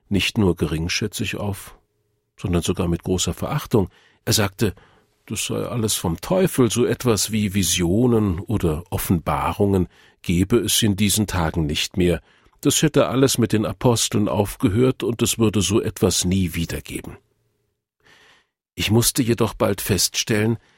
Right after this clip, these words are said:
dass ich durch das Erzählen meiner Geschichte bei den Glaubensbekennern sehr viel Vorurteil gegen mich weckte und viel Verfolgung verursachte, die ständig zunahm.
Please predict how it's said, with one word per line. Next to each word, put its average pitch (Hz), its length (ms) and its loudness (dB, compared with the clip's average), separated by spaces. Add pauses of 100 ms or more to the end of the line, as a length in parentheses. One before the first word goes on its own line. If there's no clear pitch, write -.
(200)
dass 104 200 2
ich - 160 -2
durch 110 180 0
das - 200 0
Erzählen 147 560 0
meiner 104 260 0
Geschichte - 680 -2
bei 110 120 0
den 104 200 -2
Glaubensbekennern 101 1040 -2
sehr 92 280 2
viel 98 280 -2
Vorurteil 92 640 -2
gegen 95 300 0
mich - 240 -4
weckte - 460 -4 (500)
und 107 120 -2
viel 135 240 0
Verfolgung 101 680 -2
verursachte, 92 760 -2
die 90 100 -6
ständig 92 380 -4
zunahm. 82 460 -4